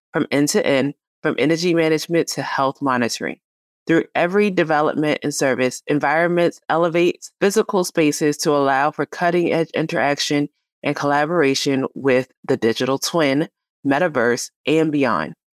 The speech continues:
It continues to cultivate spaces that support health and wellness within connected environments, serving each user and occupant. All right, and welcome to the show, Erin. I'm so glad to have you here.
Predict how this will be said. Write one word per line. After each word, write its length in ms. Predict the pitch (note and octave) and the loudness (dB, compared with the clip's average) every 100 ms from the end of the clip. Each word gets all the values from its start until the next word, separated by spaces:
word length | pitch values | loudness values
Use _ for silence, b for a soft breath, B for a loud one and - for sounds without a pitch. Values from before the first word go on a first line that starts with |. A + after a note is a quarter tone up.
| _ _ - | _ _ -4
It 140 | E3+ | -2
continues 760 | F3+ D#3+ - A3+ A3 A3 G#3 G3+ | -2 -4 -4 2 2 2 0 0
to 100 | G#3+ | -2
cultivate 560 | - D#3 D#3 E3+ D3 - | -2 -2 -2 0 2 0
spaces 560 | - C#3+ C3 D3 C3 A2+ | 0 0 0 2 2 2
that 140 | - | 0
support 420 | B2 - E3 D3+ | -4 -4 -2 -2
health 320 | D#3+ C#3 C#3 _ - | 0 0 -2 _ -4
and 180 | F#3+ D#3+ | -2 0
wellness 460 | C3+ C3 C3 - _ _ _ - | 0 0 -2 -4 _ _ _ -4
within 320 | D#3 D#3 D3 C3 | -2 0 0 0
connected 520 | C#3+ C#3 C#3 - F#3 | -2 0 0 -2 0
environments, 800 | F#3+ C#3+ C#3 C3+ C3+ B2+ - - | 0 0 0 0 0 -2 -8 -20
serving 480 | - D#3 D3+ E3 F3 - | -6 -2 0 0 -2 -2
each 340 | F3 F#3+ - | -2 -2 0
user 340 | F3 E3 D#3+ D#3 | 0 2 2 2
and 200 | - - | 0 -2
occupant. 480 | - - - - _ _ _ - | -4 -4 -16 -20 _ _ _ -8
All 220 | F#3 G3+ | -4 -2
right, 640 | E3 F3+ B3+ G#3 C#3 - - | 0 2 2 4 2 0 -2
and 320 | D3+ D#3 D#3 - | 0 2 0 -2
welcome 600 | C#3 E3+ A3+ D3 C3+ D3+ | 0 0 0 0 0 -2
to 180 | - D#3 | -2 -2
the 80 | F#3+ | 0
show, 280 | - B3 C#4+ | 2 2 2
Erin. 560 | C3 C3 D3 G#3 B3 - | 0 0 0 0 0 -2
I'm 120 | D#3+ | -6
so 200 | - E3 | 0 0
glad 320 | C#3+ C#3 C3+ | 2 0 0
to 100 | - | -4
have 200 | C#3 B2+ | -4 -2
you 140 | A#2+ B2+ | -2 -6
here. 260 | B2 C#3+ | -6 -8